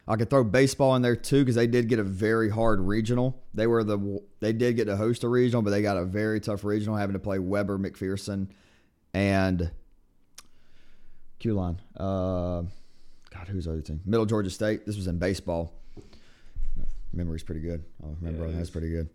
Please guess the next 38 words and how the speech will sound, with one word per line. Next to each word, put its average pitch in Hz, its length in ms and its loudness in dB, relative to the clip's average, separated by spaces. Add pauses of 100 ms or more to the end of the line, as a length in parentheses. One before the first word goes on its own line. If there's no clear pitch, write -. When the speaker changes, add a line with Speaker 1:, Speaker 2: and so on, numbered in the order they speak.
(200)
Speaker 1:
<laughs> - 240 2 (280)
No 101 140 2
notes. 104 340 2
He 98 120 2
said, 95 240 0
"Is 92 120 -2
he 98 100 0
no-, 110 180 2
Noah's 113 340 2
looking?" 107 160 2
He's 92 100 0
like, 90 300 2
Speaker 2:
No - 0 -
Speaker 1:
"No 101 140 2
Speaker 2:
notes. 101 360 0
Speaker 1:
notes. - 20 -6
No 101 180 0
Speaker 2:
Just 101 80 0
Speaker 1:
notes." 107 260 0
Speaker 2:
fall 107 120 -6
off 104 100 -12
his 107 160 -10
head. 101 280 -8
Speaker 1:
Yeah. 95 240 2 (2000)
Maybe 123 340 2 (340)
do 120 100 2
a 123 40 6
little 123 140 6
bit 110 120 2
better 123 320 4
and 110 340 2 (340)
have 101 100 2
a 104 60 0
bet-, 113 280 2
have 107 140 0
a 113 60 4
better 117 500 2
regional. 107 540 2